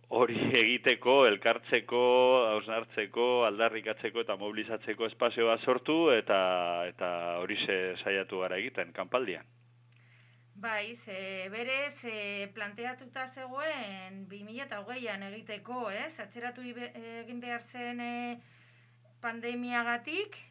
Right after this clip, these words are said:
Speaker 2: eta, eh, lehenengo edizioa izan zen, hau zen biga-, hau da bigarrena, izan da bigarrena, ezta?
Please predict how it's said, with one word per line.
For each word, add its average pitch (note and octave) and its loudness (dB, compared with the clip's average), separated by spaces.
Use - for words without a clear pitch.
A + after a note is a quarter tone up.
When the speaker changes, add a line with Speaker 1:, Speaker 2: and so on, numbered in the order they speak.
Speaker 2:
eta, G#3+ -4
eh, G3+ -10
lehenengo B3 -6
edizioa A3 -4
izan G3 -14
zen, G3+ -12
hau G#3 -6
zen C4+ -12
biga-, A3+ -6
hau A#3 -6
da C4 -6
bigarrena, G#3+ -4
izan A3+ -14
da A#3 -2
bigarrena, G3+ -6
ezta? A3 -4